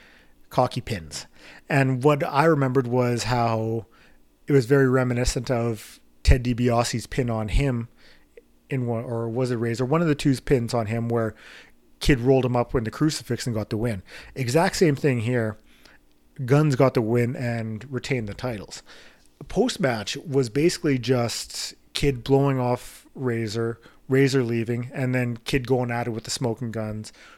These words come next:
grabbing their belts. Razor jumps back in there to even the odds, gives the belts back, and that's it. But it just, it really planted the seeds for that eventual heel turn that was just around the corner. Next up was Goldust versus Marty Jannetty.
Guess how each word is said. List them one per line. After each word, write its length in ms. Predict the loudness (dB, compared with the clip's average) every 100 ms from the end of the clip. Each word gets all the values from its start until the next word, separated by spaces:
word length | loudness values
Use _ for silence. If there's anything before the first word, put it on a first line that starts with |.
| -8
grabbing 340 | 0 0 0 -4
their 100 | -4
belts. 540 | -4 -6 -8 -8 -12 -14 -20 _ _ -2
Razor 340 | 2 4 4
jumps 300 | 2 0 0
back 260 | -2 -4 -2
in 80 | -2
there 140 | -2
to 80 | -2
even 260 | -2 -2
the 80 | -4
odds, 460 | -4 -4 -4 -6 -10 _ -20 _ _ _ _ _
gives 220 | -2 0
the 60 | 0
belts 260 | -4 -4 -6
back, 280 | -6 -8
and 100 | -10
that's 220 | -12 -10 -8
it. 180 | -10 -2
But 140 | 0
it 80 | 2
just, 200 | 0 -2
it 120 | -2
really 340 | 4 6 8 6
planted 400 | 4 0 0 -2
the 60 |
seeds 300 | 0 0 0
for 100 | 0
that 160 | 0 0
eventual 640 | -4 -2 0 0 0 -2
heel 300 | 2 2 2
turn 340 | -2 -6 -8 -10 -14 -20 -20 -20 _
that 160 | -4 -2
was 160 | -2
just 340 | -2 2 2 0
around 240 | -6 -6
the 80 | -8
corner. 400 | -6 -4 -4 -8 _ _ -20 _ _ -20 _ _ _ _ _ _ -20 -20 -20 -20 -2
Next 300 | 0 2 2
up 120 | 2
was 120 | 2
Goldust 460 | 4 2 2 0 0
versus 340 | 0 0 -4
Marty 320 | -4 -2 -2
Jannetty. 460 | -4 -6 -8 -8 -14